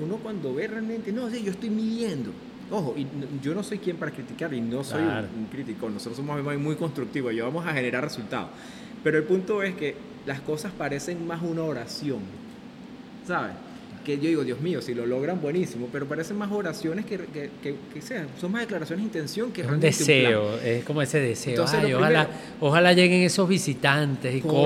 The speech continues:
Speaker 2: compren".
Speaker 1: Entonces, entonces, nadie llega si tú no tienes una estrategia clara. No importa el tamaño del negocio, nosotros podemos apoyar cualquier tipo de negocio, pero tenemos que ir con un plan concreto. Entonces, una vez que tenemos claro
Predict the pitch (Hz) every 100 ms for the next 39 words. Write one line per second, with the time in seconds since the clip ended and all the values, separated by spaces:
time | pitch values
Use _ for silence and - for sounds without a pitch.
0 | 156 139 127 117 107 104 - 196 190 214
1 | 233 240 226 220 226 220 165 175 190 185
2 | 196 190 185 143 131 143 165 - 175 113
3 | 107 - - - 185 208 196 214 208 214
4 | 165 147 151 180 202 202 180 156 190 180
5 | 117 - 123 - 123 185 170 120 147 120
6 | 110 113 139 190 196 170 160 175 156 139
7 | 120 - - 127 147 196 156 160 135 127
8 | 123 123 117 95 92 123 180 160 180 359
9 | 320 285 202 220 - 220 165